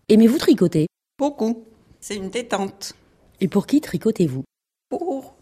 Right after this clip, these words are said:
Speaker 2: les grands-parents européens qui s'occupent de fournir les maternités dans la région parisienne. Ils en ont pour l'instant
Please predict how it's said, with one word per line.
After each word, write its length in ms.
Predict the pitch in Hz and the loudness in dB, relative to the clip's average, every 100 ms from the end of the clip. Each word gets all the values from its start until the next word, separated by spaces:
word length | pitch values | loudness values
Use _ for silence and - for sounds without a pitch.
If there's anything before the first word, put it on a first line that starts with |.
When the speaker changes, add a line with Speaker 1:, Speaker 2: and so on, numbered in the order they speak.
| _ | _
Speaker 2:
les 240 | 175 156 | -10 -10
grands-parents 800 | 147 - - - 208 208 202 190 - | -10 -12 -16 -8 -4 -2 -2 -4 -2
européens 640 | 226 240 233 226 151 139 - - _ _ _ | -2 2 0 0 -2 0 -4 -12 _ _ _
qui 100 | 254 | -6
s'occupent 580 | 233 247 240 294 311 _ _ _ 185 | -4 -4 -6 -8 -8 _ _ _ -20
de 840 | 160 185 170 160 160 151 143 139 - | -6 -2 0 0 0 -2 -2 -6 -10
fournir 560 | - 254 254 233 208 175 | -8 -4 0 0 0 -4
les 300 | 170 165 156 | -2 -2 0
maternités 1120 | 160 180 - 190 190 185 185 190 214 427 - _ _ _ _ - | -2 -4 -2 -2 0 -2 -4 -4 -4 -6 -14 _ _ _ _ -6
dans 140 | 170 | -4
la 140 | 147 | -4
région 340 | 151 233 - 269 | -6 -6 -4 -6
parisienne. 580 | 247 208 175 139 131 151 - - | -6 -8 -8 -8 -8 -10 -12 -8
Ils 280 | 185 165 | -6 -4
en 160 | 180 180 | -4 -2
ont 140 | 165 | -4
pour 180 | 160 185 | -4 -4
l'instant 560 | 170 165 - - 240 | -4 -4 -6 -6 -8